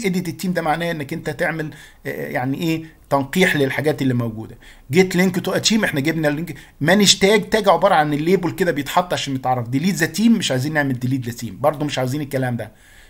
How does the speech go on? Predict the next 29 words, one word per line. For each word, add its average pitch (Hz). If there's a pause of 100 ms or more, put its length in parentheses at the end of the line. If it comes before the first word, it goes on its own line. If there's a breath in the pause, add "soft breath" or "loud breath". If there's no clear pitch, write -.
(140 soft breath)
ولا 139
عايزين 135
نعمل 151
ديليت 139
للتيم، 165
ولا 170
عايزين، 156 (260 loud breath)
آه، 139
يعني، 135
آه، 131 (100)
الايديت 156
للتيم 156
مش 160
عايزين 143
نعمل 147
له 139
ايديت 131
دلوقتي 127
ولا 110
حاجه. - (160)
انا 208
اهم 208
حاجه 190
عندي 165
حضرتك -
تعرف 185
تاخد 180
الكود 160
ده، 247